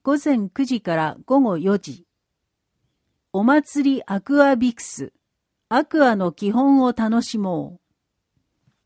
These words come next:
十一月十一日土曜、十二日日曜。午前十時四十分。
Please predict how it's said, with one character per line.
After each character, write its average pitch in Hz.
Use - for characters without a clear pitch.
十 269
一 294
月 262
十 233
一 247
日 214
土 208
曜、 214
十 269
二 294
日 269
日 214
曜。 190
午 285
前 240
十 285
時 208
四 247
十 269
分。 160